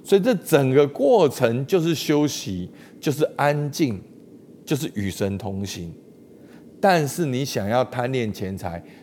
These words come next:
你从头到末了都是靠自己，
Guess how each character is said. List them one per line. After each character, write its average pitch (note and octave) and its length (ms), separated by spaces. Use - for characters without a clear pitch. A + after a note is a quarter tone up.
你 G#2+ 140
从 C3+ 640
头 A#2 300
到 A#2+ 220
末 A#2 260
了 F#2 180
都 A#2 100
是 A#2 140
靠 A2+ 240
自 G#2 180
己， F2 180